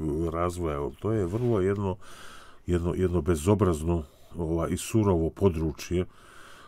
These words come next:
Dakle, ovo je nešto što strašno pogoduje i, i Bečiću i ostalim kandidatima, to već mijenja uveliko. Od, o-, odustanak,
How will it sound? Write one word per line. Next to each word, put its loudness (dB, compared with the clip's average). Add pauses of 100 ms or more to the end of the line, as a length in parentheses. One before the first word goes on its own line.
(120)
Dakle, 0
ovo 2
je -4
nešto -4
što -8
strašno -4
pogoduje 0 (380)
i, -4
i -8
Bečiću -4
i 0
ostalim -4 (200)
kandidatima, -8 (280)
to -2
već 0
mijenja 4
uveliko. -2 (960)
Od, 2
o-, 0 (480)
odustanak, 2